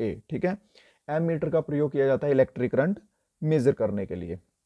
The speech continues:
चलिए नेक्स्ट क्वेश्चन देख लेते हैं। क्वेश्चन नंबर है ट्वेंटी फ़ाइव, मिक्सअप क्वेश्चन रहेंगे मेरे भाइयों, जीके, जीएस के। ठीक है, बीच में कुछ जीके के क्वेश्चंस आ जाएंगे, बीच में कुछ जीएस के क्वेश्चंस आ जाएंगे, जनरल साइंस के। ठीक है,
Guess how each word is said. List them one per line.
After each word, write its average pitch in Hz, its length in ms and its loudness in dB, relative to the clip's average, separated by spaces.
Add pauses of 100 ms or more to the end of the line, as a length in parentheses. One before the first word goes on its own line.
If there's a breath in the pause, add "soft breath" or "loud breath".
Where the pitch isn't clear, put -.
(880)
चलिए 101 260 0
नेक्स्ट 127 340 2
क्वेश्चन 151 280 0
देख 147 140 8
लेते 151 180 4
हैं। 156 100 2
क्वेश्चन 147 200 -2
नंबर 151 180 4
है 151 80 8
ट्वेंटी 147 440 -2
फ़ाइव, 120 560 2 (440 soft breath)
मिक्सअप 170 360 2
क्वेश्चन 180 240 2
रहेंगे 170 240 6
मेरे 165 160 8
भाइयों, 160 220 8
जीके, 143 280 2
जीएस 135 260 4
के। 143 100 -4
ठीक 143 140 -2
है, 156 60 8
बीच 143 220 2
में 156 120 2
कुछ 147 120 4
जीके 143 360 0
के 147 100 0
क्वेश्चंस 147 340 -2
आ 147 100 6
जाएंगे, 151 260 2
बीच 135 180 0
में 135 120 -4
कुछ 156 240 -4 (340)
जीएस 135 340 6
के 139 100 -2
क्वेश्चंस 123 360 -2
आ 117 80 0
जाएंगे, 123 280 2
जनरल 127 380 6
साइंस - 400 -6
के। 104 120 -10
ठीक 127 160 -4
है, 180 120 -2